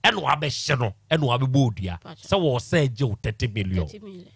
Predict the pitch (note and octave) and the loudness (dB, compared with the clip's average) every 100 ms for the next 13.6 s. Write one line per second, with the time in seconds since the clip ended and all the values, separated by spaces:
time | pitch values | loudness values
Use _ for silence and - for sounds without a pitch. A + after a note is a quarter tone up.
0 | _ _ - F#3 G3 D3 D#4 B3 - D#3+ | _ _ 4 6 4 4 4 4 2 2
1 | D3+ C#3 D3 A#2 A2+ G2+ F#2+ G2 E2+ - | 2 0 -4 -4 -4 -6 -8 -10 -10 -16
2 | - _ _ _ A2 C#3+ C#3 A#2+ A2 B2+ | -20 _ _ _ -6 -2 -2 -4 -10 -14
3 | G2 G#2 F2 E2+ F#2 E2+ _ _ F#2 F2+ | -12 -12 -12 -14 -14 -16 _ _ -20 -20
4 | E2+ F2 - _ _ - A3 A#3+ G#3 A#3+ | -20 -20 -20 _ _ -16 -12 -8 -8 -8
5 | G3 - A#3+ D4 C#4+ D4 D4+ D#4+ C4+ A#3 | -10 -12 -8 -2 0 0 -2 -4 -8 -8
6 | F#3 E3 D#3 G#3 A#3+ C4 F#3 - _ _ | -8 -10 -12 -12 -10 -10 -12 -18 _ _
7 | _ _ _ _ - A3+ A#3 B3 - G#3+ | _ _ _ _ -6 -2 -2 -6 -12 -14
8 | A3 D4 A3 G#3+ C4 C4+ C4 A3+ G#3 G3 | -6 -6 -6 -8 -8 -8 -14 -12 -10 -10
9 | G3 G3 A#3 G#3 G3+ F3+ E3 F3+ - _ | -8 -8 -8 -10 -12 -12 -14 -20 -20 _
10 | _ _ _ _ _ _ _ - A3 D4+ | _ _ _ _ _ _ _ -16 -10 -4
11 | B3+ A#3+ B3 A3+ G#3 F3+ F3 F#3 F3 _ | -4 -4 -12 -8 -6 -6 -8 -12 -16 _
12 | _ _ - A#3 G#3 F#3+ F#3+ F3+ A#3+ A3+ | _ _ -2 0 0 -2 -12 -8 -6 -6
13 | F#3+ E3+ G3+ G#3 G3+ D3+ | -6 -8 -8 -8 -10 -14